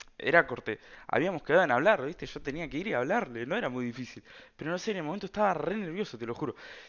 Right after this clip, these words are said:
Y agarro y digo, "No, no puedo más, no sé qué". Salgo, qué sé yo, y cuando como que me armo de valor, por así decirlo,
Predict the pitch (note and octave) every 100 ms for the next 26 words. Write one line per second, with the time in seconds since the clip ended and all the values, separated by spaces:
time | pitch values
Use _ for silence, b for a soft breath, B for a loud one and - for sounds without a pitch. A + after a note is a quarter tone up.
0 | B C3+ C3+ B2+ A#2+ B2 C#3+ D#3 C#3+ C3
1 | B2+ C3+ B2 B2+ B2+ A#2+ A2+ A#2 A#2 b
2 | b b b - D3+ D3 B2+ - D#3 E3+
3 | - - _ _ - _ _ - A#2 B2
4 | A#2+ A#2+ A#2 A#2 G#2 G#2+ G#2 G2 _ A2+
5 | A#2+ D#3 D3+ C3+ C3 D#3+ D#3+ C#3+ - D#3
6 | E3 E3+ F#3